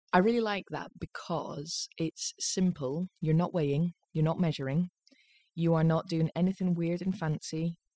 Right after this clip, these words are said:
You are just changing the colour of your food for a much healthier option. I love the simplicity of that. The idea is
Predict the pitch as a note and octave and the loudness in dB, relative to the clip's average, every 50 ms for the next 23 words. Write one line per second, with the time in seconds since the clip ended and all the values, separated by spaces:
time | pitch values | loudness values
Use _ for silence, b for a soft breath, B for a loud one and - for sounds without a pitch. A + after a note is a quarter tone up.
0 | _ - E3+ E3+ E3+ E3 E3 E3+ - _ _ _ - - E3+ F3+ - - - F3+ | _ -4 -2 0 0 0 -2 -4 -6 _ _ _ -8 -8 -6 -6 -6 -4 0 0
1 | F#3 F#3 - E3 D#3+ G#3+ - - F#3+ F#3 E3 D3+ D3+ C3+ - - F#3 E3+ - D3+ | 0 0 0 -2 -4 -6 -6 -6 -4 -4 -4 -4 -6 -8 -6 -6 -6 -6 -6 -8
2 | D3+ - _ _ _ _ - - D#3+ D#3 D#3 D#3 D#3+ E3+ E3+ D#3+ - - - - | -12 -16 _ _ _ _ -2 0 4 4 6 6 6 6 4 4 0 -4 -10 -8
3 | D#3 C#3+ C#3 - C#3 C3+ C#3+ C#3 - - - - C#3+ - - - D#3+ E3 E3 F3 | -8 -8 -6 -6 -6 -6 -6 -6 -8 -10 -10 -10 -10 -6 -2 0 2 2 2 2
4 | F3 F3 E3+ F3+ D#3 - - D3+ D#3+ - E3 - - - - B2+ - - B2+ D3 | 0 0 -2 -2 -2 -2 -2 -2 -4 -6 -8 -12 -12 -12 -14 -14 -12 -10 -12 -12
5 | E3+ _ _ _ _ _ _ _ _ _ _ - F3+ F3+ F#3+ G3+ G#3 G#3+ G3 D#3+ | -12 _ _ _ _ _ _ _ _ _ _ -2 0 2 2 2 0 0 0 0
6 | D3+ F3+ A3+ - - - | 0 -2 -2 -6 -12 -18